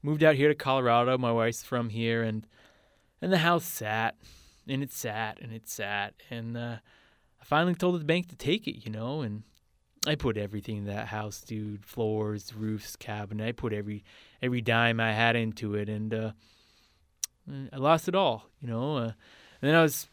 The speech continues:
cutting concrete. It's what I do, and a, and a saw fell on me. Pretty much career ender, but, uh, I got three kids, dude, so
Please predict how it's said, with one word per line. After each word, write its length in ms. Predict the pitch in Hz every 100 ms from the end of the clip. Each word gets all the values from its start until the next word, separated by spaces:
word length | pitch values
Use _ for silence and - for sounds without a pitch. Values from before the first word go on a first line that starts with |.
| _
cutting 240 | - 165 156
concrete. 640 | 135 160 185 139 135 170
It's 160 | - -
what 140 | 123
I 100 | 117
do, 380 | 95 123 156 113
and 100 | 104
a, 120 | 107 -
and 120 | 107
a 40 |
saw 320 | - - 127 151
fell 360 | - 107 107
on 180 | 104 101
me. 420 | 104 117 135 107 - _ _ _ _ _
Pretty 180 | - 120
much 300 | 117 107 -
career 400 | - 120 139 117
ender, 320 | 101 104 107
but, 260 | 104 101 104
uh, 280 | 104 104 101 _ _ _ _ _ -
I 80 | 135
got 180 | 185 185
three 200 | 202 190
kids, 280 | 220 214 143
dude, 320 | 175 180 -
so 240 | 147 123